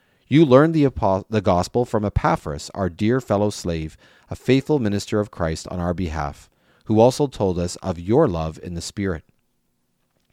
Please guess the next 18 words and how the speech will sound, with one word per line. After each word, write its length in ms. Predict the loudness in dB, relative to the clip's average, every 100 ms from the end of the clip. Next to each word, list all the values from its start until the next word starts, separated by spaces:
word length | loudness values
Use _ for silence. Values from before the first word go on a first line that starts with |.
| -6
For 140 | 0
this 260 | 4 4 4
reason, 360 | 0 0 -2
we 140 | 2 4
also, 400 | 4 4 2 -2
from 220 | -2 -4
the 80 | -2
day 200 | 2 2
we 140 | 2
heard 180 | 2 0
about 300 | 0 -2 -2
you, 200 | -6 -8 _ _ _ _
have 140 | -4 0
not 240 | 2 2
ceased 400 | 0 -4 -6 -8
praying 320 | -6 -2 -2
for 160 | -2 -6
you 280 | -6 -6